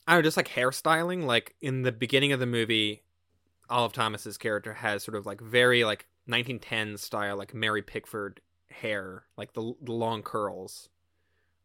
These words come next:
Um, and then as she kind of, like, gets drawn into the, the, you know, the, the seedier life of, of being a flapper, she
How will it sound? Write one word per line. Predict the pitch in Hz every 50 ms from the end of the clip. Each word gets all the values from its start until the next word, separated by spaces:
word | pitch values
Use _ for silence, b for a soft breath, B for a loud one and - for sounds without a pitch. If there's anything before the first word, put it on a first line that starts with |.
| _ -
Um, | 113 110 107 104 101 101 98 101 95 95 - _ _ _ -
and | 117 113 110 107
then | 110 107 104 104 101 101 - - _ _ -
as | 107 113 113
she | - -
kind | 107 - 117 110 104
of, | 101 95 -
like, | 101 95 92 - - - _ _ _ _ _ _ _ _ _ _
gets | - 117 - -
drawn | - - 120 113 110 107
into | 104 - - 104
the, | - 104 98 101 - _
the, | - 107 101 101 95 - _ _ _ _ _ - -
you | -
know, | 104 101 104 104 -
the, | 123 120 -
the | 131 127
seedier | - - - 156 156 135 127 120 117 110 110 110
life | 104 110 107 107 104 - -
of, | 120 104 101 - -
of | - 110 107 -
being | - 113 113 107
a | 107 104
flapper, | - - 127 113 107 - - 110 101 98 95 - _
she | _ - - 110 101 98 101 -